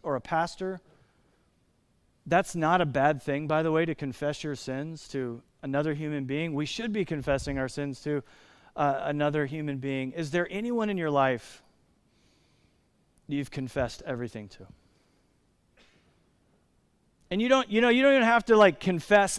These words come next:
every little detail. The truth is, you may not even know every detail. Maybe only God can remember all the ways in which you've walked away from him. But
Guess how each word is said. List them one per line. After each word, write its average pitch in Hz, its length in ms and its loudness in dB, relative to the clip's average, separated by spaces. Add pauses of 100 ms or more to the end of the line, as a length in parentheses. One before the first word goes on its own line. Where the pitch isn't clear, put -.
(140)
every 202 360 6
little 202 280 6
detail. 202 480 2
The 180 100 0
truth 226 300 -2
is, 190 180 0
you 226 100 0
may 233 140 0
not 202 160 2
even 165 300 0
know 151 220 4
every 123 260 -2
detail. - 440 -14 (720)
Maybe 185 300 2
only 175 200 0
God 131 320 2
can 127 200 -6
remember 120 320 -4
all 120 160 0
the 123 80 -4
ways 120 260 -2
in 120 100 -10
which 117 360 -12
you've 123 240 -8
walked 120 280 -4
away 120 200 -4
from 113 200 -12
him. 110 220 -12 (1160)
But 180 380 0